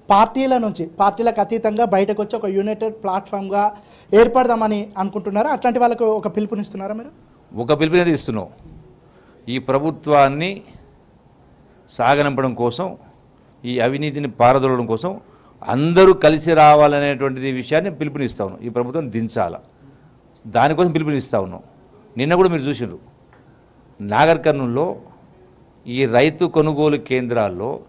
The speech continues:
Speaker 2: ఇష్టం వచ్చిన దోపిడీ జరుగుతూ ఉంది. నూటికి పది రూపాయలు, అంటే క్వింటాల్కు పది కిలోలు దోపిడీ చేస్తా ఉన్నారు, తరుగు తీస్తా ఉన్నారు, రసీదులు ఇస్తలేరు.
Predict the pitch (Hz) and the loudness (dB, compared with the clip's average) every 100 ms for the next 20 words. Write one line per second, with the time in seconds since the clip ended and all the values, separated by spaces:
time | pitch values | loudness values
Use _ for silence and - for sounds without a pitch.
0 | _ _ - 120 - - 175 165 160 135 | _ _ -12 -10 -6 0 2 2 -2 -4
1 | 139 151 160 143 127 123 104 95 135 170 | -4 -4 -2 0 0 -2 -4 -6 -12 -12
2 | _ - _ 110 151 202 170 185 170 156 | _ -20 _ -6 0 0 0 -4 2 4
3 | 151 147 139 120 123 196 196 - _ _ | 4 0 2 2 2 -2 -2 -10 _ _
4 | _ _ _ 151 175 214 214 170 160 160 | _ _ _ -4 4 4 6 2 0 2
5 | 160 165 110 - - _ _ _ - 110 | 2 4 0 -8 -20 _ _ _ -16 2
6 | 170 196 208 165 143 123 107 - 160 196 | 2 4 4 2 2 -4 -4 -2 0 0
7 | 185 - 131 110 92 - _ _ _ _ | -2 0 0 0 -8 -14 _ _ _ _
8 | _ 107 131 151 233 202 175 151 101 | _ -2 0 2 2 2 2 0 0